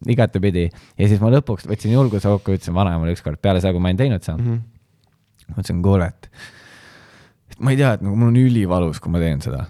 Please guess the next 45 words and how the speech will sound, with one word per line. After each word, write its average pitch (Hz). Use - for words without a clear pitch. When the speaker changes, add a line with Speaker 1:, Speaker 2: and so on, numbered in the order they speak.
Speaker 2:
Mhm. 120
Speaker 1:
Ja 117
siis 151
mu 143
vanaema 202
naeris, 170
ütles, 135
"Issand 156
jumal, 123
sa -
ei 123
pea -
seda -
tegema." -
Sest 285
jumal 196
hoidku, 160
kui 135
sul 120
valus 143
on, 98
miks 135
sa 123
nagu 110
ei 110
ole 117
öelnud? 95
Ja 95
ma 110
olin 107
nagu, 95
"Ai, 104
ma 104
lihtsalt 101
tahtsin, 95
et 95
kõigil 98
oleks 87
hea 104
tuju." 87
Ühesõnaga, 120
sealt 131
kuskilt -
hakkas 98
pihta. -